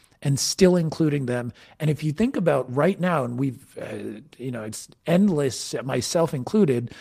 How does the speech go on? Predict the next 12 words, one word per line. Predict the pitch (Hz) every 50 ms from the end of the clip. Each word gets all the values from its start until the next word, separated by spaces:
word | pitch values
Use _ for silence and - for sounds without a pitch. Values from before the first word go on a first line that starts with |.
| - - - _ _ _
the | - 170 156
idea | 139 143 139 127 160 170 175 165 151
of | 143 131 120 - -
how | - - - 165 160 160 165 165 156
fast | - - _ - - 135 139 156 165 160 - - - - - - - - _ -
and | 147 143 131 117 -
big | 143 143 147 139 131
Amazon's | 127 135 139 143 143 131 147 135 131 127
advertising | 113 113 120 127 143 139 - 151 135 139 127 151 135 113
business | 131 127 127 151 135 -
has | - 139 113 -
gotten, | - - 107 113 127 - 160 180 196 202 190